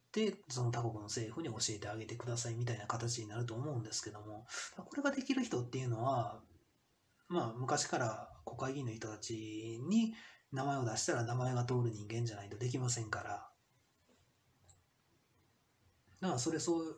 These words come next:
応の人を作るべきであって、まあ、そうすることによって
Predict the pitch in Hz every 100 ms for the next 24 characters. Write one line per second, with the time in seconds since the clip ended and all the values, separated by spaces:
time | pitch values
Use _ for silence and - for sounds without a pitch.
0 | - - 170 175 190 165 123 - - -
1 | 143 127 180 208 - - _ _ _ _
2 | _ _ _ _ 180 123 131 120 117 117
3 | - - - - - - - - - -
4 | - - 147 127 185 185 226 220 220 131
5 | 120 - 113 110 -